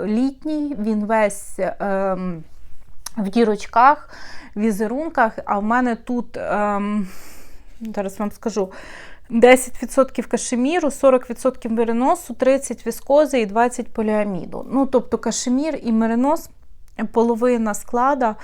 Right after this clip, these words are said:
на літо, на дирчатий топ, воно буде не туди, не сюди. Виходить, воно буде пряжа жарка, а виріб, е, літній. Ну, ех, коротше, зразок я навіть не, не прала, не дов'язувала. Я вже в процесі в'язання зрозуміла, що ця пряжа мені під цей виріб не підходить.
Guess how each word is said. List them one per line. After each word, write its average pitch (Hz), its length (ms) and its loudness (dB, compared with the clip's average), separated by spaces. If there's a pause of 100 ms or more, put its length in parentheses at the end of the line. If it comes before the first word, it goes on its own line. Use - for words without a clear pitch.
(460)
на 226 160 4
літо, 240 500 2
на 214 140 0
дирчатий 226 520 -2
топ, 208 260 0
воно 233 180 0
буде 226 220 -2
не 226 120 2
туди, 226 240 -4
не 233 160 0
сюди. 214 380 -2
Виходить, 208 520 0
воно 226 200 0
буде 214 260 -2
пряжа 220 480 2
жарка, 285 680 4
а 196 320 2
виріб, 202 560 -2
е, 202 280 -2 (460)
літній. 233 460 0
Ну, 277 280 2 (460)
ех, - 540 -6 (760)
коротше, 226 580 0 (640)
зразок 247 480 2
я 220 80 2
навіть 208 380 2
не, 220 160 2
не 214 400 2
прала, 220 500 4
не 208 140 -2
дов'язувала. 285 880 4
Я 233 180 2
вже 220 140 -2
в 214 40 -4
процесі 220 500 -2
в'язання 240 400 0
зрозуміла, 220 500 -2
що 226 140 -8
ця 240 160 -4
пряжа 226 320 -2
мені 220 200 -2
під 214 160 -10
цей 214 160 -2
виріб 202 380 -2
не 220 220 4
підходить. 190 680 -6